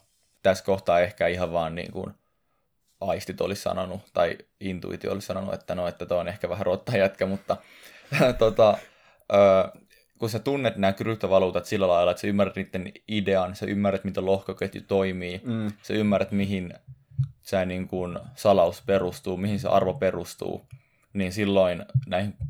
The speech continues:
Speaker 1: tota, huijauksiin ei mene niin helposti, koska niissä huijauksissa on joku, mikä ei ole oikein, ei toimi. Se lohkoketju ei toimi oikein, siinä on joku tämmöinen ongelma. Jos ymmärtää, miten kryptovaluutat toimii, niin sitten on, sua on hankalempi huijata silloin.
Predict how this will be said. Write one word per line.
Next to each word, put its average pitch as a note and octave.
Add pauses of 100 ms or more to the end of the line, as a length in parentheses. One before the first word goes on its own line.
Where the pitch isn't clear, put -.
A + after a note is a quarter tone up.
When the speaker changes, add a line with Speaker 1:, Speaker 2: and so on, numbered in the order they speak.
(340)
Speaker 1:
tota, F2+
huijauksiin F#2+ (160)
ei F#2
mene F#2+
niin F#2
helposti, F#2+
koska - (580)
niissä G2+
huijauksissa G2+
on F2+
joku, F#2
mikä E2+
ei - (160)
ole F2+ (100)
oikein, E2+ (120)
ei F#2
toimi. E2 (160)
Se F2
lohkoketju F#2
ei E2
toimi E2+
oikein, E2+
siinä F#2
on F#2
joku F#2
tämmöinen F2
ongelma. - (460)
Jos G2+
ymmärtää, F#2+
miten F2+
kryptovaluutat F#2
toimii, B2+
niin G#2+
sitten F#2+ (680)
on, G2 (160)
sua A2+
on G#2
hankalempi F#2+
huijata E2+
silloin. -